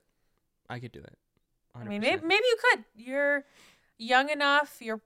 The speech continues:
Speaker 2: s-, probably stronger than I am. You know, moving, packing, all of that is an art form. At least packing.
Speaker 1: Oh, packing definitely is an art form.
Speaker 2: I did it. I don't know if I did it wrong last time, 'cause the, one of the movers, I don't know if he was just kinda lazy, but he was complaining about how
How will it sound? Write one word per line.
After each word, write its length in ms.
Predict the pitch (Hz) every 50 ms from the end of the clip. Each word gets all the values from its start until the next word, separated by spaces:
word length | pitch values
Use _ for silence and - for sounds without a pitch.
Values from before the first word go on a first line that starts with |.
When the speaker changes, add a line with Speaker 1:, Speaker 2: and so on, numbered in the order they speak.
| _ 208
Speaker 2:
s-, 80 | - -
probably 320 | - - 233 226 226 226
stronger 400 | - - - 214 220 226 226 226
than 120 | 214 208
I 200 | 196 196 208 214
am. 400 | 196 180 170 170 170 170 185 196 - _ _ _ _ _ _ _ _ _ _ _ _ _ _ _ _ _
You 160 | - 247 269 277
know, 160 | 311 320 311 -
moving, 640 | 247 233 254 262 247 294 302 294 302 302 294 269 - _ _ _ _ -
packing, 520 | - 233 233 233 226 - 269 254 254 247
all 180 | 220 220 233 247
of 40 |
that 180 | 247 262 262 226 226
is 160 | 226 208 214
an 80 | 208 196
art 180 | 190 165 196
form. 240 | - 180 165 165 165
At 140 | 190 220 247
least 180 | 302 320 -
packing. 600 | - - 214 202 202 - 196 170 156 165 190 208 - _ _ _ _ _ _ _ _ -
Speaker 1:
Oh, 160 | - 110 110
packing 460 | - 127 120 123 123 - 123 117 107
definitely 460 | - 117 110 107 - 104 95 95 92
is 60 | 92
an 100 | 101 98
art 200 | 95 92 92 92
form. 300 | - - - 92 98 107 - _ _ _ _ _ _ _ _ _ _ _ -
Speaker 2:
I 140 | - 214 214
did 180 | 208 240 262 277
it. 140 | 285 247
I 100 | 202 214
don't 100 | 233 294
know 80 | 302 311
if 120 | 294 -
I 80 | 277 254
did 180 | 208 233 226 214
it 100 | - -
wrong 320 | 190 190 180 180 185 190 185
last 240 | 180 180 190 - -
time, 180 | 202 196 190
'cause 160 | 196 214 196
the, 380 | 196 202 196 190 185 180 - -
one 220 | 202 208 226 285 339
of 80 | 330
the 80 | 262 254
movers, 340 | 226 214 208 202 220 220 214
I 80 | 247
don't 120 | 302 403 440
know 60 | 403
if 60 | -
he 80 | - 277
was 100 | 247 226
just 160 | 220 214 -
kinda 220 | - 220 208 190
lazy, 380 | 175 170 180 190 190 202 202 196
but 160 | 190 190 -
he 120 | 190 220 233
was 120 | 240 240
complaining 400 | - - 226 214 214 202 208 208
about 200 | 214 202 190 185
how 360 | - 196 190 185 185 185 190